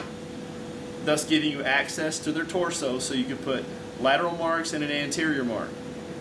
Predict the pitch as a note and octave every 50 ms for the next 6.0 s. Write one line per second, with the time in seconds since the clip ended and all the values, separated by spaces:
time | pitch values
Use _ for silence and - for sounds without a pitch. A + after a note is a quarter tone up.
0 | - - - - - - - - - - - - - - - - - A#2 A2+ A#2
1 | A2+ A2+ - D3 E3+ G#3+ G3+ F#3 D#3 D3+ E3 E3 - - - - - - - -
2 | - - - - - - - A2+ - D#3+ C#3 C#3 B2+ - - D3+ - - - D3
3 | C3+ - - C#3+ B2 A#2+ - B2 C3 C3 B2+ C#3 D3 D#3+ F3 - - - - A#3
4 | A#3 A#3+ G#3+ - D3+ C3 C#3 D3+ - - - - - - D3 D3 C#3+ - - C#3
5 | B2+ - C3 C#3 C#3+ D3 D3+ D3 B2 - B2+ A#2 - - - C#3 D#3+ F3+ -